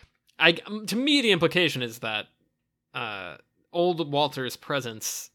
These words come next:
helped, helped steer young Walter away from, you know, the, the dark timeline, the, the dark choice he made. Uh, although I like the idea of this movie going on for, like, several rotations before they're finally able to stop him, and there's, so, so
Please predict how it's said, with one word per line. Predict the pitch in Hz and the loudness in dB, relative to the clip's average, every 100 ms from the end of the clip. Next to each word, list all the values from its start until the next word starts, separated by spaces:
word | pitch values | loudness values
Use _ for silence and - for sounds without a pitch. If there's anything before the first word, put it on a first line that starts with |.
| _ | _
helped, | - 110 - - | -10 -10 -10 -18
helped | - 113 | -12 -10
steer | - - 160 147 127 | -10 -8 -4 -2 -2
young | 120 123 117 | -4 -6 -8
Walter | 107 101 92 87 - _ _ _ - | -12 -12 -14 -14 -18 _ _ _ -12
away | 117 110 104 | -8 -8 -10
from, | - 98 95 92 _ | -10 -12 -12 -20 _
you | - 113 | -12 -10
know, | 101 | -10
the, | 101 - | -14 -14
the | 123 | -14
dark | 123 117 107 - | -8 -8 -8 -6
timeline, | 110 104 104 101 107 | -4 -4 -4 -6 -8
the, | 104 - | -14 -14
the | 123 | -12
dark | 117 107 104 | -8 -8 -8
choice | - 104 98 | -10 -12 -12
he | 101 | -14
made. | 101 98 107 _ _ _ _ _ - | -12 -14 -14 _ _ _ _ _ -8
Uh, | - 104 98 | -4 -4 -4
although | - 135 135 | -4 0 2
I | |
like | 135 156 160 | 4 4 2
the | 185 | 2
idea | 175 175 175 170 | 2 2 2 0
of | - 131 123 127 | -2 -4 -4 -6
this | 123 131 | -6 -6
movie | 123 120 | -6 -6
going | 113 107 | -8 -8
on | 107 107 | -8 -8
for, | - 104 | -10 -8
like, | 101 98 _ _ | -8 -8 _ _
several | - - 117 113 | -8 -6 -4 -6
rotations | 107 107 107 127 | -6 -4 -4 -6
before | 117 110 107 | -14 -12 -10
they're | 104 | -10
finally | - 104 104 | -6 -6 -4
able | 104 101 | -8 -10
to | |
stop | - - 98 | -12 -10 -10
him, | 107 110 110 104 | -12 -14 -14 -14
and | 104 104 | -14 -12
there's, | 101 101 - - _ | -14 -14 -18 -20 _
so, | - 101 113 _ | -14 -14 -14 _
so | - 107 | -18 -16